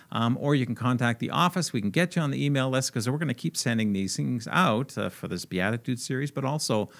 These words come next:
going forward as a church, as we're really gonna try to help people, um, take a hold of their own faith and, and learn practices that leave them in a better place in terms of ex-, engaging God everywhere.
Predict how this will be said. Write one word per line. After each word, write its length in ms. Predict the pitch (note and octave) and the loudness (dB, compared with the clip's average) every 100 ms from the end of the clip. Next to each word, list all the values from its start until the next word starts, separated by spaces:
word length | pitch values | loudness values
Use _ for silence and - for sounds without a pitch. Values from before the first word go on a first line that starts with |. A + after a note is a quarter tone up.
| - - | -20 -14
going 280 | - A#2+ A2 | -2 2 2
forward 760 | - F3+ A3 F#3 G2+ G2 G#2+ - | 2 4 6 6 4 2 -2 -4
as 200 | G2+ F2+ | -2 -2
a 60 | F#2 | -4
church, 420 | - F2+ A2+ - | -2 -2 -2 -4
as 240 | A2 - | -6 -6
we're 240 | - B2 A#2 | -10 -6 -2
really 320 | A#2+ G3+ A3+ | 0 0 0
gonna 220 | G3 C#3 | -2 -2
try 340 | - B2+ A2 | -2 -2 0
to 100 | G2+ | 0
help 440 | F#2 G2+ C3 A#3 - | -2 -2 -4 -4 -4
people, 440 | F3+ C3+ E2+ E2 - - - - | -2 0 -2 -8 -12 -20 -16 -6
um, 360 | G2+ G2 G#2 - - | -4 -2 -4 -6 -2
take 180 | C#3 | -2
a 80 | B2+ | -2
hold 320 | F#2 C#3+ C#3+ | -2 0 2
of 140 | C3+ G#2+ | 0 0
their 180 | A2 G2 | 2 4
own 300 | C3 B3+ D4 | 6 6 4
faith 580 | - - D#2 E2 - | 0 -4 -4 -8 -8
and, 340 | - G2 G2 - | -8 -6 -6 -6
and 260 | G2+ G2+ G2 | -4 -2 0
learn 380 | A#2 E3 F3 E3+ | 2 2 2 2
practices 880 | - C#3+ - G#2+ - - - F#2 | 0 0 -2 -8 -8 -8 -8 -8
that 240 | - F#2+ - | -6 -6 -4
leave 240 | G#2 G#2 | -4 -2
them 120 | F#2 | -4
in 120 | F#2+ F#2+ | -4 -4
a 20 | |
better 260 | F#2+ F#2 | -2 -2
place 440 | F2 - F2+ - - - - - | -4 -6 -6 -6 -12 -18 -18 -14
in 40 | |
terms 300 | - F2+ E2+ | -6 -4 -4
of 80 | E2 | -6
ex-, 260 | E2+ - - | -8 -10 -12
engaging 560 | - F2+ F#2 E2+ E2 F2+ | -6 -4 0 -2 -2 -4
God 240 | E2+ E2 | -2 -2
everywhere. 560 | D#2+ D#2+ D#2+ B1 G1+ - | -2 -4 -6 -8 -10 -14